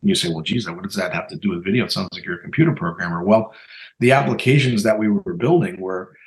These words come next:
uh, video based. You know, it was video of Michael Jordan and Larry Bird and, you know, the Dream Team. And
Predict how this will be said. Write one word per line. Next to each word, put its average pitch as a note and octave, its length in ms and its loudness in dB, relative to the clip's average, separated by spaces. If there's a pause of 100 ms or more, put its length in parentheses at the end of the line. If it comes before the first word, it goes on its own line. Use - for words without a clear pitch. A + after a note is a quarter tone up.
(220)
uh, G#2+ 180 0
video E3+ 460 2
based. - 400 -12
You A2 80 -2
know, G#2+ 200 2
it G#2+ 180 -4
was G2+ 240 0
video A2 420 4
of G2+ 80 -6
Michael A2 300 -2
Jordan A2 520 2
and G#2+ 100 0
Larry A2 280 4
Bird A2 640 2
and, G#2+ 240 2
you G#2+ 80 -2
know, G#2 140 -6
the G2+ 100 -8
Dream C#3 280 2
Team. - 400 -2
And G#2+ 220 0